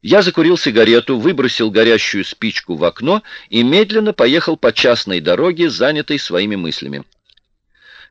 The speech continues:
Пирелли на допросе показал, что вечером в день похищения он играл в карты с Джо Бетильо в баре «Дельмонико».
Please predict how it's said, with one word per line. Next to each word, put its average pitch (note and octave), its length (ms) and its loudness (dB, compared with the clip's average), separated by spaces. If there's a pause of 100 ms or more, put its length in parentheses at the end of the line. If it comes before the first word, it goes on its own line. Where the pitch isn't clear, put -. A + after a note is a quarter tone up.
Пирелли E3+ 440 6
на B2+ 120 2
допросе A#2+ 540 2
показал, G2+ 520 0
что - 220 -2
вечером A#2 540 0
в F#2+ 80 -14
день A#2+ 220 -2
похищения D3+ 800 -2
он D#3+ 280 0
играл C3 340 2
в - 140 -10
карты C#3+ 500 2
с A2 40 -4
Джо C3+ 360 2
Бетильо A2 680 -2
в - 220 -20
баре A2+ 600 2
«Дельмонико». A2 680 -2